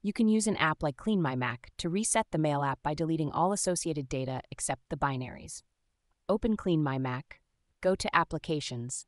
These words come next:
scan for the Mail app, select all files except binaries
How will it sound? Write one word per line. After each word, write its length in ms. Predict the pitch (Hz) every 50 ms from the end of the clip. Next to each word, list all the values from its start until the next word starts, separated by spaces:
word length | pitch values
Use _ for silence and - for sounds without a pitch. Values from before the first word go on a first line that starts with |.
| _ _
scan 380 | - - - - 208 190 196 190
for 140 | - 196
the 80 | 175 160
Mail 240 | 147 139 135 127 -
app, 300 | - 117 113 113 - - - - _ _ _ _ _ _ _
select 380 | - - 170 165 147 143 - - -
all 160 | - 160 185
files 560 | 202 - - 202 185 180 180 180 185 180 - - -
except 420 | 165 - - - - - - - -
binaries 680 | 151 139 139 139 135 127 127 127 131 131 - -